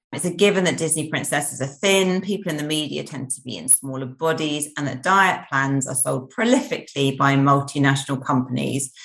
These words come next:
You know, we don't even really question that. Although I think, helpfully, in the last few years, it is being questioned more, but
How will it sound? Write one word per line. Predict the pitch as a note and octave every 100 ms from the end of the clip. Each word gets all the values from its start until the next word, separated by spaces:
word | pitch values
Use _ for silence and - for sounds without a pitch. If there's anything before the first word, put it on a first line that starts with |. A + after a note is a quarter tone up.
| - - -
You | G3
know, | G3
we |
don't | A3+ G3
even | F3+
really | E3
question | D#3 D3 C3+ - C3+
that. | C3+ A2+ - - F#3
Although | F#3
I | F3
think, | F3+ F3+ - - _ _ _ _
helpfully, | - C3 - D3
in | D3
the | C#3+
last | C#3 -
few | D3
years, | D3+ D#3+
it | -
is | E3+
being | E3+ D#3
questioned | D#3 D#3+ - D#3+ D#3
more, | D#3+ E3 D#3
but | C#3+ -